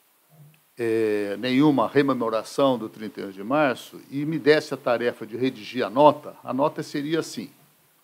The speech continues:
"Presidente Lula, levando em conta que o Brasil está na iminência de, pela primeira vez na sua história,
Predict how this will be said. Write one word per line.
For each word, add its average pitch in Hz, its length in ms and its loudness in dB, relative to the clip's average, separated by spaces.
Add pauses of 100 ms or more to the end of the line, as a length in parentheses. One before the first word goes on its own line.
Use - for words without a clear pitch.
(100)
"Presidente 160 580 -4
Lula, 156 640 4
levando 139 340 2
em 143 80 0
conta 135 460 2
que - 80 -10
o 131 40 -4
Brasil 120 380 0
está 127 380 2
na 123 140 -2
iminência 131 680 -4 (680)
de, - 80 -20
pela 151 260 0
primeira 143 440 -2
vez 139 200 -2
na 127 120 -2
sua - 180 -12
história, 123 720 0